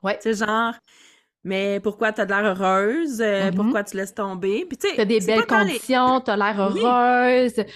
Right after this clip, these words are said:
Speaker 1: c'est une belle job. Oui, oui, oui, à tout. <laughs>
Speaker 2: Exact.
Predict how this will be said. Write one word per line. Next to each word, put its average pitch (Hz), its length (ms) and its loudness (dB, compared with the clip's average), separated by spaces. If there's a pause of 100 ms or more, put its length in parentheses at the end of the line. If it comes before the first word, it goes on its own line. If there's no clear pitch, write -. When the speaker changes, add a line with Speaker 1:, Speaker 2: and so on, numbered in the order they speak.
Speaker 1:
c'est - 160 -4
une 185 120 0
belle 185 300 2
job. 220 200 0 (200)
Oui, 214 220 0
oui, 240 140 0
oui, 233 200 0
à 196 120 2
tout. 226 280 -4
<laughs> - 840 -4
Speaker 2:
Exact. - 600 -4